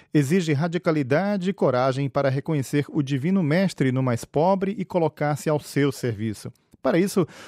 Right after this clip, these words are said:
os voluntários que servem os últimos e necessitados por amor de Jesus não esperam nenhum agradecimento ou gratificação, mas renunciam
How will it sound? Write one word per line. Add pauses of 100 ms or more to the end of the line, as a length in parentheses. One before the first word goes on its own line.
(100)
os
voluntários
que
servem
os
últimos
e
necessitados
por
amor
de
Jesus
não
esperam
nenhum
agradecimento
ou
gratificação, (440)
mas
renunciam